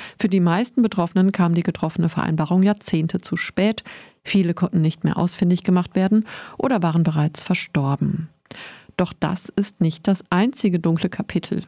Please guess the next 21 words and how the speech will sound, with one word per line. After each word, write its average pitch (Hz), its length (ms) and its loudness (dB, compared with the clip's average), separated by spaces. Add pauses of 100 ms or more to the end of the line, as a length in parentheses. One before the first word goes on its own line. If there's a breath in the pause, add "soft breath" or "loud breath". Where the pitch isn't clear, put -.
(100)
V 160 240 -2
W 190 180 2
hatte 202 280 0
in 180 180 4
den 180 180 2 (240 loud breath)
neunzehnhundertsiebziger 170 1120 0
Jahren 156 460 2 (320 loud breath)
beschlossen, 233 640 2
nicht 226 200 2
nur 180 220 2
Autos 185 400 -2
zu - 140 -4
produzieren, 170 640 0 (280 loud breath)
sondern 196 300 4
sich 208 220 0
auch - 80 -4
in 208 100 2
der 196 220 4
Rinderzucht 190 600 2
zu 165 120 -2
betätigen. 160 720 -2